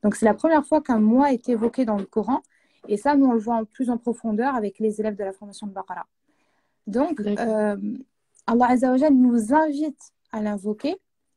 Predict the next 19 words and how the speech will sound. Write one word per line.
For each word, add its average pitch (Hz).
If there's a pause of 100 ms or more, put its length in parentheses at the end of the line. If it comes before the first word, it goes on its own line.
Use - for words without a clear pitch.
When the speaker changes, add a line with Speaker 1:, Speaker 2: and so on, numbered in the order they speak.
(120)
Speaker 1:
et 226
nous 233
informe 320
qu'il 233
répond 269 (300)
à 214
l'invocation 254
de 220
celui 233
qui -
l'appelle 233 (420)
quand 262
il 226
l'appelle. 208 (640)
Donc, 294
tu 247
dois 220
pas 339
attendre 277